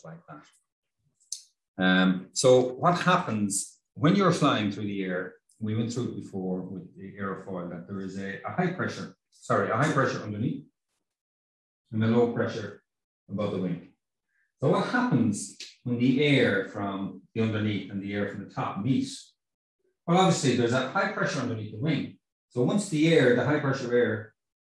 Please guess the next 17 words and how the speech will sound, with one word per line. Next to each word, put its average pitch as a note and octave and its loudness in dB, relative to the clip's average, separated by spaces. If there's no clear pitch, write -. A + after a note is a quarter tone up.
at A2 -10
the A2 -8
back C3 -2
gets - -4
to A2+ -8
the A2+ -4
back C3+ 0
of - -10
the A#2 0
wing, G#2+ 0
it's - -12
going B3 0
to F#3+ 0
want F#3+ 0
to B2 -4
shoot F#3+ 0
up, - -4